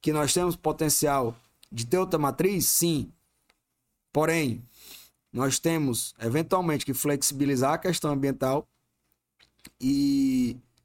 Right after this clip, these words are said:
também tem um prazo, que é uma matriz econômica que você não muda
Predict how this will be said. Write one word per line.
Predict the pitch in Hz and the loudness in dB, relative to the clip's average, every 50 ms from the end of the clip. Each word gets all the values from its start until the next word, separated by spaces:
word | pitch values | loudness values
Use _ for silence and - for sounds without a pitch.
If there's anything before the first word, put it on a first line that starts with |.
| _ _ _ | _ _ _
também | - 190 190 180 180 185 214 254 320 | 0 0 2 2 2 2 0 0 -2
tem | - - - 233 | -2 -2 -2 -2
um | 285 320 | -2 0
prazo, | - 240 220 202 185 151 123 110 113 - | 2 2 2 2 2 0 -2 -6 -10 -8
que | - 131 | -6 -4
é | |
uma | 147 160 165 | 0 0 0
matriz | 160 - 175 180 175 | 2 2 2 2 2
econômica | 185 180 180 180 175 180 185 185 190 185 | 0 0 0 0 0 0 0 -2 -2 -2
que | - | 0
você | - 196 | 0 0
não | 196 196 | 2 0
muda | 190 185 180 185 180 175 190 202 196 | 2 2 2 2 2 2 0 0 -2